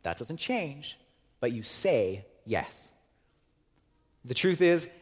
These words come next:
if you live perpetually with your door wide open so that people can take what they want, when they want, you will find yourself at some point overextended and resentful. It's a problem because Scripture instructs us in Proverbs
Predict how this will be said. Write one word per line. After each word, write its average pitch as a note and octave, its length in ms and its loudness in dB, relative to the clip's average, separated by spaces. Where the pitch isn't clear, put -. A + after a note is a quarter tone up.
if D3+ 140 2
you F3 100 4
live G#3+ 220 8
perpetually G#3+ 500 4
with E3+ 140 0
your D3+ 80 -2
door C3+ 220 6
wide D#3+ 400 6
open G#3+ 300 2
so F3 160 0
that D3+ 120 2
people F3 240 -2
can C#3 160 -2
take F3 240 0
what C3 220 2
they G#3+ 100 4
want, G#3 380 0
when F3 240 2
they C3+ 100 4
want, A#2+ 420 -2
you E3+ 120 2
will B3 140 6
find G#3+ 260 2
yourself E3 400 4
at C#3+ 140 -2
some G3 280 -2
point D3+ 320 0
overextended C#3+ 960 4
and C3 120 -4
resentful. A#2 680 -2
It's A#2 140 -12
a C#3+ 40 2
problem E3 580 2
because C3 460 -2
Scripture - 440 0
instructs F3+ 500 0
us E3 160 2
in C3+ 80 -2
Proverbs A#2 480 -2